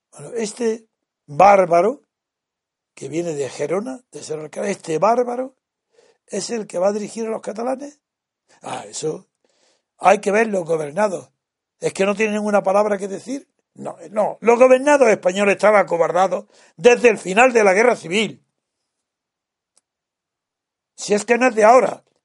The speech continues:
es que la cobardía española es antológica. ¿Cómo pueden soportar en Cataluña? ¿Por qué no se levantan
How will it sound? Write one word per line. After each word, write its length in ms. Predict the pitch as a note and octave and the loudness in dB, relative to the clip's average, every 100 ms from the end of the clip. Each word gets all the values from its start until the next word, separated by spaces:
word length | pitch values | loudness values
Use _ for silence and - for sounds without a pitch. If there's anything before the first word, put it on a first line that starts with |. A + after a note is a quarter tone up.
| _ _ _ _ | _ _ _ _
es 120 | F#3 | -4
que 140 | - B3 | 2 6
la 180 | A#3 G#3 | 6 4
cobardía 500 | G#3 F#3+ F3 A#3 A3+ | 2 2 4 2 2
española 600 | - G3 F#3+ A3 A3+ A#3+ | 2 0 2 4 6 6
es 120 | A3+ _ _ _ _ | 2 _ _ _ _
antológica. 920 | - F#3+ D#3 G3 C4+ - D#3+ C3 - - _ _ _ _ _ _ _ _ _ _ _ _ _ _ | 0 0 2 6 6 4 -6 -14 -20 -20 _ _ _ _ _ _ _ _ _ _ _ _ _ _
¿Cómo 220 | G#3+ C4 | 2 4
pueden 300 | B3 B3 A3 | 4 2 0
soportar 760 | G3+ G#3+ G3+ F3+ E3 A3+ G#3+ - | 2 2 2 0 2 4 4 4
en 220 | A#3+ G#3 | 0 0
Cataluña? 640 | - G3 A3+ C#4+ G3+ - - _ _ _ _ _ _ _ - | 0 2 4 2 0 -8 -18 _ _ _ _ _ _ _ 0
¿Por 180 | G#3+ | 2
qué 140 | G#3 C#4 | 4 4
no 100 | C4+ | 4
se 160 | A3 | 4
levantan 560 | B3 A3+ C4+ A3 A#3+ - | 6 6 4 4 2 0